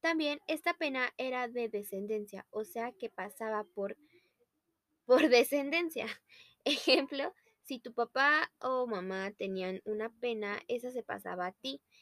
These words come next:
ya que era su hijo, y tú se la pasabas a tu hijo y tu hijo a su hijo. Por eso es descendencia.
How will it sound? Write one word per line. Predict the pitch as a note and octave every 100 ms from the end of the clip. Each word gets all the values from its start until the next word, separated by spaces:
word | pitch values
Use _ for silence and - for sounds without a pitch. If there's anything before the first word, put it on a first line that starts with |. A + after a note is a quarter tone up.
| _
ya | - B3
que | B3 D4 C4
era | G#3 G3+
su | G#3+
hijo, | A3 - G3 - _
y | - A3 A3 G#3+ G#3+ _ _ -
tú | C4+ C#4 C4+ C4+ A#3 _ _ _ _
se | C#4
la | B3+
pasabas | A#3 F#3+ G3+ F#3+ G3 -
a | -
tu | A#3 C4+ D4+
hijo | C4 - A#3+ A#3+
y | - A#3+ -
tu | G#3+
hijo | G3+ F#3+ - G#3
a |
su | A3+ C4
hijo. | C#4+ D#4 C4 A#3+ _ _ _ _ _ _
Por | - D4+
eso | C#4+ C#4+ D4 - _
es | A#3 C4 B3+
descendencia. | A#3 A#3 G#3+ F3+ E3+ - -